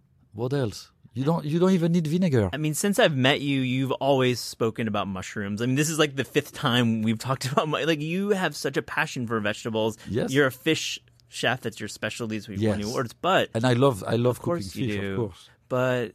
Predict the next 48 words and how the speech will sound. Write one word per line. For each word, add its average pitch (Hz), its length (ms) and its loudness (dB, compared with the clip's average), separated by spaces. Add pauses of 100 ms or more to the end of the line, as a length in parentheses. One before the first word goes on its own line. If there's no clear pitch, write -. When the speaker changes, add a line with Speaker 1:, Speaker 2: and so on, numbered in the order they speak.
(120)
Speaker 2:
this 175 260 0
is 127 160 -2
really 131 320 2
cool 151 320 2
to 113 80 0
hear 147 220 2
because 117 220 -2
I 120 100 0
think, 135 240 -4
Speaker 1:
Yeah. 285 240 -6 (280)
Speaker 2:
yeah. 247 260 -14 (200)
Speaker 1:
I - 80 -6
mean, 139 140 0
in 151 100 0
Japan 151 340 2
the 131 100 6
other 120 160 0
day, 127 220 2
they 110 120 2
were, 107 180 2
like, 104 240 -2 (160)
rolling 120 400 2
s-, - 160 -14 (360)
uh, - 140 -6 (100)
Persian 113 360 4
cucumbers, 104 600 2
like, 87 140 -4
tiny 110 260 4
ones, 90 360 -4
like, - 200 -12 (580)
in 113 140 2
salt, 95 560 0 (240)
just - 240 -4
like 113 160 -2
that. 107 340 -4 (340)
And 110 200 0
then 117 280 4 (800)
wrapped 107 480 2
in, 110 220 -4
in, 110 280 0
in 110 220 2
a 101 160 4
sushi 117 380 0
rice 98 440 -2 (760)
and, 104 280 -2
and, 101 180 0
and 104 340 0
nori, 107 320 4